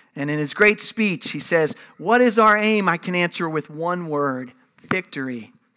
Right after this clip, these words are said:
Victory at all costs. Victory in spite of all terror. Victory,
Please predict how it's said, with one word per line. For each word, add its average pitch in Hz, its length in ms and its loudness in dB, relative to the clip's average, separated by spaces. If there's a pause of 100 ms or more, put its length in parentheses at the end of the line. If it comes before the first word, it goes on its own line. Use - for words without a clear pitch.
(480)
Victory 233 580 4
at 214 60 8
all 208 240 4
costs. - 760 -8 (420)
Victory 147 580 -6
in 135 80 -6
spite 175 400 -2
of 165 140 0
all 180 180 2
terror. 170 480 -2
Victory, 160 640 0